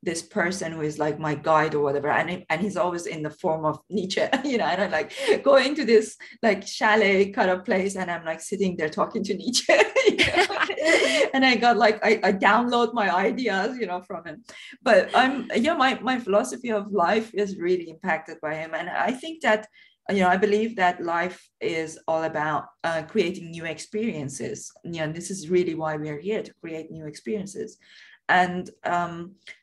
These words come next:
Speaker 1: I'm fascinated by the concept of the metaverse and then, you know, the virtual lives. And, and, um, you know, uh, I left Iran. Uh, I am originally from Iran. I left Iran when I was twenty-three, came to the U K,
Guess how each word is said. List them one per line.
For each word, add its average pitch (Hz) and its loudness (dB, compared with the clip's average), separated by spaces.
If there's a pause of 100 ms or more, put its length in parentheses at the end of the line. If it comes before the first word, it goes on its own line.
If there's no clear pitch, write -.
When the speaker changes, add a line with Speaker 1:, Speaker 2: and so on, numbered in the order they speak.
Speaker 1:
I'm 202 2
fascinated 202 -2
by 160 -4
the 160 -8
concept 156 -10
of 156 -8
the 160 -6
metaverse 170 -6
and 151 -10
then, 147 -12
you 147 -8
know, 147 -8
the 143 -8
virtual 156 -12 (340)
lives. 208 0
And, 185 -6
and, 175 -4
um, 170 -4 (760)
you 202 2
know, 180 2
uh, 175 2 (240)
I 220 6
left 240 -2
Iran. 180 0
Uh, 185 -2
I 175 -2
am 160 -8
originally 175 -4
from 170 -6
Iran. 160 -2
I 156 0
left 185 -2
Iran 170 -2
when 160 -2
I 156 -2
was 156 -6
twenty-three, 160 -8
came 180 -6
to 175 -14
the 156 -8
U 151 -4
K, 156 -2